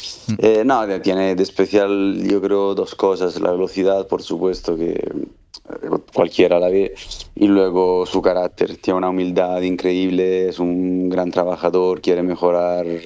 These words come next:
Speaker 2: todo el rato, todo lo que se le pide lo hace, y bueno, un poco como en el caso de Budi, cuando se junta el talento con esa mentalidad, tienen que llegar los resultados sí o sí.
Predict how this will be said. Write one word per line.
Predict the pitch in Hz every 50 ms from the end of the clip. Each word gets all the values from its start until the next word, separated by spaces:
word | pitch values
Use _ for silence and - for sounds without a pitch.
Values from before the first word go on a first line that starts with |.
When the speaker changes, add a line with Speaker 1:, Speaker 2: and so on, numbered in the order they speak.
| 85 - _ _ _ _ - _ _
Speaker 2:
todo | - 92 87 87 90
el | 85 -
rato, | - 95 95 92 90 87 90 90 90 90 90 - - - - - - - - - _
todo | - 104 101 - -
lo | 101
que | 104 101
se | - - 98
le | 90 90
pide | 87 92 95 92 90 90
lo | 87 90 90
hace, | 87 87 - - 92 90 87 87 90 87 87
y | 90 87 87 87 87 87 90 90 92
bueno, | 92 92 95 92 90
un | 87 82
poco | - 90 87 85
como | 90 90 90 92
en | 90
el | 85
caso | - 90 87 85 87
de | 85 85
Budi, | 85 85 87 90 90 90 92 87 - - - - - - - - - _
cuando | - - 98 95 92 90 90
se | 87 - 92 85
junta | - - 92 90 85 92
el | 90 82 -
talento | - 90 87 90 90 87 85 95 90
con | 85 90 90 90
esa | 90 85 90 90
mentalidad, | 87 87 85 80 - 90 87 90 87 90 90 87 87 87 90 87 85 82 - - - - 87 -
tienen | - 98 90 87 87 82
que | - - 82
llegar | 85 87 87 87 82
los | 85 82 85
resultados | 85 80 85 78 - 87 85 85 85 -
sí | - 85
o | 82
sí. | - - 80 -